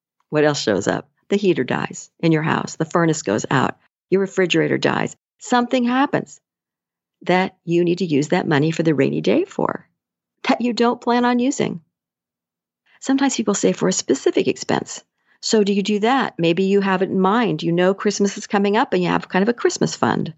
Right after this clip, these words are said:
Or that new car I was talking about. Well, or used, but new to you. Maybe you have education that you're savings for. Or a vacation fund. I know quite a few people who do a separate savings account for a vacation fund. Otherwise, they never save.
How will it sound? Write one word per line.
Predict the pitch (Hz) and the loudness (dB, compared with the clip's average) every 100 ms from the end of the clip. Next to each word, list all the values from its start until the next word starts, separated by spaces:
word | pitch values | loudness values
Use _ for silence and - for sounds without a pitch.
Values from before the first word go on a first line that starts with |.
| _ _ _ _ _ | _ _ _ _ _
Or | 160 160 | -2 0
that | 170 | 0
new | 170 175 | -2 -2
car | 220 233 | 0 2
I | 170 | 0
was | 165 | -2
talking | 160 151 - | -4 -4 -6
about. | - - - - | -8 -10 -14 -4
Well, | - - - - | -2 -4 -6 -4
or | 131 | -2
used, | 143 147 - | 2 0 0
but | 143 | -2
new | 147 170 | 0 0
to | 156 | 0
you. | 160 220 233 - _ _ _ _ _ _ | 0 2 0 -6 _ _ _ _ _ _
Maybe | 175 180 | -2 0
you | 185 | 2
have | 170 160 | 2 0
education | 175 165 160 165 165 160 151 - | -2 -2 2 2 2 0 -4 -6
that | 151 | -2
you're | 147 147 | 0 0
savings | - 156 131 143 - | 2 2 0 -4 -6
for. | - 151 160 - _ _ _ _ _ - | -8 -6 -8 -14 _ _ _ _ _ -4
Or | 180 | -2
a | 208 | 0
vacation | 226 226 262 - 170 156 | 0 0 0 0 -2 -2
fund. | - 156 131 - - _ _ _ _ - | -2 0 0 -2 -10 _ _ _ _ -6
I | 160 | 0
know | 170 185 | 0 2
quite | 208 214 | 0 0
a | |
few | 226 262 | 0 0
people | - 175 | 0 0
who | 170 165 | 0 2
do | 170 | 2
a | 165 | 0
separate | - 180 - 240 | -2 -2 -4 0
savings | 170 160 165 | 0 0 -2
account | 165 160 - | 0 0 0
for | - | -4
a | 156 | -2
vacation | 185 190 262 320 165 | -2 0 0 0 0
fund. | 160 78 180 - _ _ - | 0 -2 -4 -10 _ _ -6
Otherwise, | 226 226 220 | 0 0 0
they | 208 | 0
never | 208 233 | 0 0
save. | 240 294 311 - | -2 -6 -6 -10